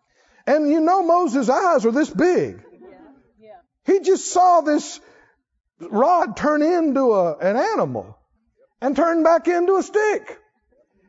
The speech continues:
And his hand diseased, healed. Healed, diseased,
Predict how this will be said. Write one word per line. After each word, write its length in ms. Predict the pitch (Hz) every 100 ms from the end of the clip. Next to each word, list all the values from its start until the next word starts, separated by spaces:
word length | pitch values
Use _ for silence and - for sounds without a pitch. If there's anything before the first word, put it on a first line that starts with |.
| -
And 140 | 285
his 160 | 320 277
hand 480 | 190 349 427 359 247
diseased, 880 | 226 180 330 392 427 440 349 - - _ _ _ _ _ _
healed. 480 | 302 254 123 - 113 110 _ _ _ _
Healed, 460 | - 311 311 294 -
diseased, 640 | 165 220 339 330 320 311